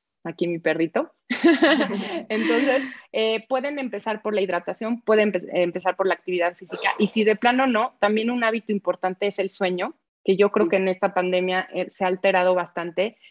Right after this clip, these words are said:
Speaker 1: y a veces no nos sentimos energéticos o todo nuestro día se arruinó porque no estamos durmiendo suficiente. Así es que diez minutos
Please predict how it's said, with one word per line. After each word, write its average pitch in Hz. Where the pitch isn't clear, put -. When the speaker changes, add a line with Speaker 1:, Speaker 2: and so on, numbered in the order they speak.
Speaker 1:
y 196
a 190
veces 214
no 220
nos 214
sentimos 190
energéticos 180
o 170
todo 202
nuestro 185
día 180
se 180
arruinó 170
porque 185
no 185
estamos 196
durmiendo 170
suficiente. 208
Así 190
es 190
que 220
diez 220
minutos 226